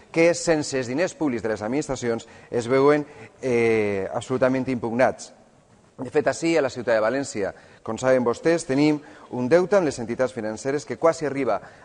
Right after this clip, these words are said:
a mil milions d'euros i dels quals ja en aquest pressupost de l'any dos mil tretze arrosseguen cent vint milions d'euros d'amortització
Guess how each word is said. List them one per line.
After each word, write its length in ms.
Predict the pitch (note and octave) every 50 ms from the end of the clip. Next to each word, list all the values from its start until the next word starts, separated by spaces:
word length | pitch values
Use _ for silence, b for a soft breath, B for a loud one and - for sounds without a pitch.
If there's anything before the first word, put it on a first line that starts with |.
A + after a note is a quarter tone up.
| B -
a 200 | - C#3+ D3 C#3+ C3 A#2+
mil 180 | C#3+ D#3+ D#3+
milions 320 | C#3+ C3 A2 A2 G#2+ G#2 F#2+
d'euros 460 | B2+ C3 C#3 C#3 C#3+ C#3+ D3 - -
i 80 | C3+ A#2+
dels 220 | A#2+ A#2 A2 -
quals 400 | - D#3+ E3 D#3+ D#3 D#3 - - - A2
ja 220 | D3+ C#3 G#2+ F#2 B B B B B B
en 160 | - A2+ A2+
aquest 460 | A2+ - C3+ C3 B2+ - - - - - -
pressupost 460 | C#3 B2 - B2 G#2 - C#3 B2+ A2+
de 40 | B2+
l'any 140 | B2 A#2+ A#2
dos 100 | A#2 G2+
mil 160 | A2+ A2 G2
tretze 460 | B2+ B2 B2 - - B2 A#2+ A#2+ - -
arrosseguen 600 | A2 A2+ G#2 G#2 G#2 - A#2+ A#2 A2+ A#2+ B2 B2 B B B B
cent 280 | B - C3+ C#3 D3 C#3+ B2
vint 160 | B2 C3+ C3+
milions 360 | A#2+ G#2+ G#2+ A2+ A2 G#2+ F2+
d'euros 400 | A2 G#2 G#2+ G#2+ A2 A2 A2 - b b b b
d'amortització 880 | b G#2+ B2+ B2 B2 A#2+ A2+ G#2+ - A2+ - G#2 G2 - C#3 C3 G#2 E2+